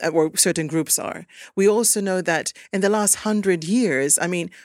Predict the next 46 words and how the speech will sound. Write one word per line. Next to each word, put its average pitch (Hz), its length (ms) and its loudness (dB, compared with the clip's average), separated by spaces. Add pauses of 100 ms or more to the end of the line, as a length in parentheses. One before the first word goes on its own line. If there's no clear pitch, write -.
(120)
we've 220 200 0
taken 254 400 0
democracy 180 600 0
for 160 140 0
granted. 175 760 -4 (380)
We 208 140 4
assume 240 460 0
democracy 202 640 -2
is 202 160 -2
there 254 260 0
and 165 120 -2
that 147 140 -2
these 156 180 0
values 190 460 0
are 180 140 0
there. 220 280 -2 (320)
Where 247 400 2
are 214 100 -2
we 220 140 0
promoting 220 480 -2
them? 139 240 -8 (420)
Where 226 160 2
are 254 120 2
these 214 180 0
kids 214 240 0
learning 185 480 -2 (260)
anything 208 600 0
of 160 100 -2
any 180 220 2
value? 170 500 -2 (760)
It 208 120 0
was 247 240 4
the 208 100 0
role 175 160 2
of 143 80 -6
the 147 80 -6
family 165 340 -4
before. - 440 -8
It 175 80 -4
was 196 160 4
the 196 80 -2
role 208 140 2
of 156 120 -8
religion 160 420 0
actually 135 340 -4
before. - 480 -10